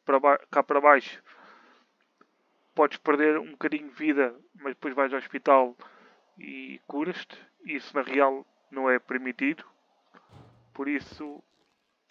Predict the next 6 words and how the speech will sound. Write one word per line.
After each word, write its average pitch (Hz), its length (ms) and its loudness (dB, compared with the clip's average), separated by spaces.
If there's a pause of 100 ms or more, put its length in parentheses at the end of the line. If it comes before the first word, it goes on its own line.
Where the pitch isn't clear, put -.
(280)
isso 147 560 -12
é 139 100 -2
chamado 139 640 -2 (140)
o 147 320 -14 (380)
power 139 320 2
gaming. 120 320 -6